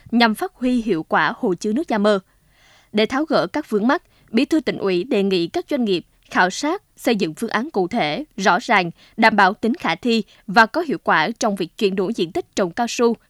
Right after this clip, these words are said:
kém hiệu quả sang các mô hình khác. Báo cáo để tỉnh làm việc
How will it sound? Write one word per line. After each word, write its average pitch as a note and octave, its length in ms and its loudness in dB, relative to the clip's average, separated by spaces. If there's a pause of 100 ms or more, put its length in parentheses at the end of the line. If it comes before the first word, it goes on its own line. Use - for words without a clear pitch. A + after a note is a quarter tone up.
kém E4 180 -2
hiệu C4+ 160 -4
quả F3+ 320 0 (220)
sang A3 280 0
các D#4 220 -6
mô C4+ 120 0
hình G#3 180 -4
khác. C#4+ 260 -2 (500)
Báo A#3 160 4
cáo A3+ 340 -2
để A3+ 180 0
tỉnh F3+ 200 -4
làm G3+ 180 -4
việc F3+ 220 0